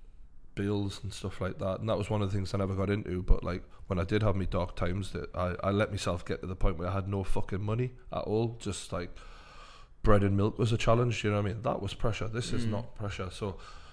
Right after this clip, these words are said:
Speaker 1: um, and I do, f-, I feel sorry for them a bit. I feel sorry for them because, A,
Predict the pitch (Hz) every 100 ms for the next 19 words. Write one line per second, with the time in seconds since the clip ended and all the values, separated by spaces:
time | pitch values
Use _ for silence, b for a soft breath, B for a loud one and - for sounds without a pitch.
0 | B - 98 92 92 90 - - - 107
1 | 107 170 170 - - - 156 127 - 110
2 | 110 107 104 104 95 120 - 101 - 127
3 | 110 123 123 120 110 104 101 104 98 -
4 | 110 110 107